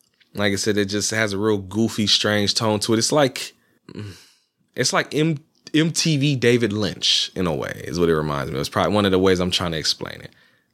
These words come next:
Like, if, if David Lynch made a T V movie or something for M T V specifically.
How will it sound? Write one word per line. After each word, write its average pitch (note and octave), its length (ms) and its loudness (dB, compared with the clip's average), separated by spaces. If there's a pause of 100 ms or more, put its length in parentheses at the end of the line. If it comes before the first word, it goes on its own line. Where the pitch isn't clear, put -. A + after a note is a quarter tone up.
(140)
Like, F#2 240 0
if, F2+ 200 -4 (1000)
if G2 400 -2
David A2 280 2
Lynch G#2+ 200 2
made G#2+ 160 2
a F#2 80 2
T G2+ 340 0
V F#2+ 180 2
movie D#2 340 -4
or C#2 80 -6
something D2 240 2
for C2+ 180 0
M F#2 120 2
T F2 240 -2
V E2+ 180 0
specifically. - 840 -2